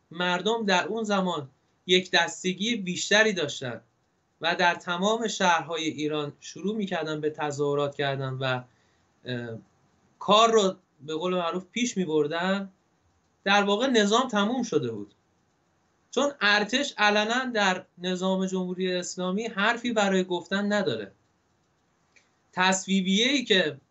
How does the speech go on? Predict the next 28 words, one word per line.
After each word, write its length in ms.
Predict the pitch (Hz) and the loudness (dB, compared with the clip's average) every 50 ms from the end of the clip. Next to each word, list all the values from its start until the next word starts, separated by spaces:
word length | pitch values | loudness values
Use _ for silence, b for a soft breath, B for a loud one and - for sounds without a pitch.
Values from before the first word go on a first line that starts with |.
| _ _ _ _ _ _ _ _ | _ _ _ _ _ _ _ _
سپاه 680 | - - - 190 190 190 - 214 233 233 214 196 185 185 | -8 -2 0 0 0 2 2 2 4 4 4 4 2 0
یا 120 | 196 202 | 0 0
در 240 | 190 190 175 165 160 | 2 2 2 2 2
واقع 240 | 160 170 165 196 214 | -2 -4 -4 -2 -2
نیروهای 480 | 202 190 180 165 160 170 185 214 220 | 0 0 0 0 0 2 2 2 2
مسلح 720 | 208 202 185 156 - - 165 156 156 151 147 143 139 131 - | 0 -2 -4 -4 -2 -2 0 0 0 0 0 -2 -2 -4 -6
به 100 | - 160 | -8 -10
بقیهٔ 640 | 156 156 165 160 160 151 156 160 170 180 208 233 226 | -4 -2 0 0 0 0 -4 -2 2 2 2 4 2
نیروهای 300 | 214 202 185 170 165 165 | 2 0 0 -2 -2 -4
مسلح 480 | 156 156 156 151 - 156 151 147 151 147 | -6 -6 -6 -4 -4 -2 -2 -2 -4 -4
داده، 460 | 143 160 156 165 196 220 220 220 b b b b b b b _ | -4 -4 -2 -2 0 -2 -2 -4 b b b b b b b _
برگشته 460 | 180 190 190 190 196 196 190 196 254 | 2 4 4 4 4 2 0 -2 0
گفته 340 | 247 220 202 202 226 220 - | 0 0 0 2 0 0 2
اگر 300 | 190 190 190 196 196 196 | 2 4 4 4 4 2
شما 580 | 190 - 196 190 190 214 247 247 214 170 - - _ _ _ _ _ _ _ _ _ _ | 2 0 2 2 4 4 4 4 2 0 -2 -8 _ _ _ _ _ _ _ _ _ _
جذب 460 | - 175 202 220 240 254 240 214 208 | 2 4 6 6 6 4 2 0 -4
می‌خواید 400 | 202 202 190 - 196 185 185 185 | -4 -6 -2 0 0 0 0 -2
بکنید 440 | - 175 - - 170 170 170 170 170 | -6 -12 -12 -12 -14 -14 -14 -16 -12
نیرویی 420 | 170 175 175 175 196 226 240 226 220 | -10 -10 -8 -6 -6 -4 -4 -2 -2
رو 120 | 214 196 | -2 0
برای 260 | 190 180 180 190 202 - | 0 2 2 2 0 0
ارتش، 520 | - 170 160 156 156 - 185 165 151 - - | -2 -4 -4 -4 -2 -2 -2 -2 -4 -8 -8
برای 320 | - 151 151 165 180 185 | -6 -6 -4 -2 -2 -2
نیروی 240 | 185 175 160 156 156 | -2 -4 -4 -6 -6
انتظامی، 480 | 156 147 151 143 139 147 147 147 165 160 | -6 -6 -6 -6 -6 -6 -8 -8 -8 -6
یگان 420 | 151 151 147 147 165 180 190 190 | -2 -2 -2 0 0 0 0 0
ویژه، 440 | 180 170 156 156 147 131 160 165 151 | 0 -2 -4 -8 -8 -6 -4 -2 -4
یگان 420 | 143 139 143 143 143 156 165 165 | -2 -2 -4 -4 -4 -6 -6 -8